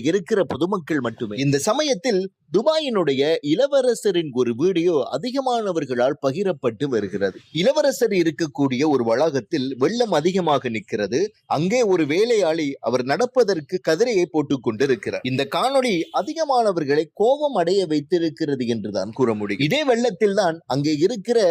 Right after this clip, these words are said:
அப்பாவி மக்கள் மாட்டிக்கொண்டு தவித்துக் கொண்டிருக்கிறார்கள். இந்த சந்தர்ப்பத்தில் நீங்கள் மட்டும் தண்ணி படாமல் சொகுசாக எப்படி வாழ முடியும் என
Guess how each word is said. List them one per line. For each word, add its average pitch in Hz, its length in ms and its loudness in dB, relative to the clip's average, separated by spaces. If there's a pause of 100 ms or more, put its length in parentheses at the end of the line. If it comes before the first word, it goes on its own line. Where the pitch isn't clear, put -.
(140)
அப்பாவி 247 500 -2
மக்கள் 175 340 0
மாட்டிக்கொண்டு 156 680 -2
தவித்துக் 139 460 -2
கொண்டிருக்கிறார்கள். 113 600 0 (220)
இந்த 117 200 -4
சந்தர்ப்பத்தில் 185 720 -2 (300)
நீங்கள் 302 440 -2
மட்டும் 208 380 0 (220)
தண்ணி 233 340 0
படாமல் 214 500 0
சொகுசாக 196 560 -2
எப்படி 160 320 0
வாழ 151 280 2
முடியும் 165 380 -2
என 127 200 -2